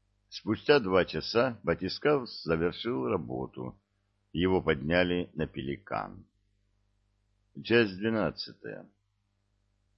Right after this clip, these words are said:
Эксперимент с треском провалился.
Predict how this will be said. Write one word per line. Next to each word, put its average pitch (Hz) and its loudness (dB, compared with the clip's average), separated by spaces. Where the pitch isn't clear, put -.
Эксперимент 95 0
с - -16
треском 82 -2
провалился. 67 -6